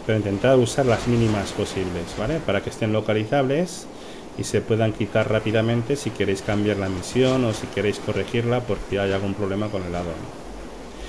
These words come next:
Y tercera cosa, aparte de crear la máxima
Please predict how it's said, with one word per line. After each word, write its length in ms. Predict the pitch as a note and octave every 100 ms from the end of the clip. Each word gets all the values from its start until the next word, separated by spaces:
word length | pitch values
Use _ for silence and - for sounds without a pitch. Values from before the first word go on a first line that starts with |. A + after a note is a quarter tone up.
| - - - - - -
Y 460 | B2 A#2 A2+ A2 G#2 -
tercera 480 | A2+ G#2+ C#3+ C#3+ B2
cosa, 580 | D3 C#3 - B2+ A#2 G2+ - -
aparte 560 | A#2 A2 B2+ B2 C3 B2
de 460 | A2+ A2 G#2+ G#2 G2 - - - - - -
crear 480 | A#2 A2+ A#2 A#2 - - -
la 240 | B2+ A2+ A2+
máxima 640 | A#2 A2+ A#2+ A2+ A2 G#2+